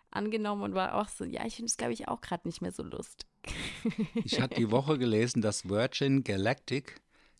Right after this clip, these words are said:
Speaker 2: das,
Speaker 1: Mhm.
Speaker 2: äh, erste kommerzielle Reise ins Weltall jetzt anbietet.
Speaker 1: Mhm.
Speaker 2: Und das ist im Prinzip ja das Gleiche wie das U-Boot.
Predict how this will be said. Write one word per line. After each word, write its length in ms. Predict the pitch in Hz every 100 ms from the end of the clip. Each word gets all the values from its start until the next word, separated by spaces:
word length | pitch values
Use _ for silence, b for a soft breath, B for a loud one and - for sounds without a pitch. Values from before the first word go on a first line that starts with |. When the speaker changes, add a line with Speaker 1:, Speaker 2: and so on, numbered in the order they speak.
| -
Speaker 2:
das, 500 | 113 110 101 101 95
Speaker 1:
Mhm. 80 | 90
Speaker 2:
äh, 260 | 104 101 98
erste 360 | 98 117 - 123
kommerzielle 680 | - 113 117 - 113 110 95
Reise 320 | 87 113 113
ins 240 | 101 -
Weltall 420 | 95 120 - 95 85
jetzt 280 | 85 80
anbietet. 600 | - 82 87 85 - - - _ _ _ b b b b
Speaker 1:
Mhm. 180 | 185 175
Speaker 2:
Und 380 | - 233 285 - _ _ _ _ _ - - - - _ _ -
das 180 | 127 110
ist 160 | 135
im 140 | 139 131
Prinzip 420 | 127 - 147 -
ja 80 | 110
das 180 | 120 -
Gleiche 400 | 98 107 110 110
wie 60 |
das 180 | 104 98
U-Boot. 500 | - 98 98 85 76